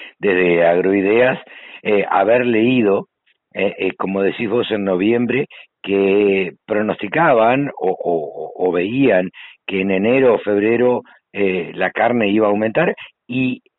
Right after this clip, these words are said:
estaba así el efecto de China o el efecto, eh, de la, de la, eh,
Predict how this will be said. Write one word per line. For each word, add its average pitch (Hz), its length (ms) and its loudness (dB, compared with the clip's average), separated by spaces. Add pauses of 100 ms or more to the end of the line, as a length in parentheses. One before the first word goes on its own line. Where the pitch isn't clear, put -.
(180)
estaba 165 580 0
así 147 240 -4
el 135 100 2
efecto 143 400 -2
de 143 140 0
China 147 640 0
o 101 160 0
el 101 100 0
efecto, 113 520 -2 (360)
eh, 85 960 -2
de 80 400 -10
la, 78 320 -4
de 82 160 -10
la, 76 400 -2 (300)
eh, 76 920 -16